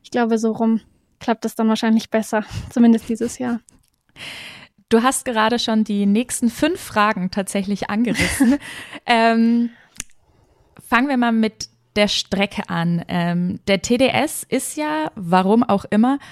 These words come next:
Speaker 2: überhaupt nicht so im Fokus wie jetzt O C C, C C C und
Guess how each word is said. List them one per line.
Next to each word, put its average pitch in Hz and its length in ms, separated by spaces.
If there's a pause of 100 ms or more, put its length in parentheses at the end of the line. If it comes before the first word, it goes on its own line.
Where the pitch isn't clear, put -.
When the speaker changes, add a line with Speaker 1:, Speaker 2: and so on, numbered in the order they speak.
(260)
Speaker 2:
überhaupt 202 640
nicht 190 420
so 175 400
im 180 120
Fokus 175 560
wie 175 140
jetzt 165 400
O 180 140
C 185 220
C, 165 360
C 170 240
C 170 160
C 170 380
und 165 260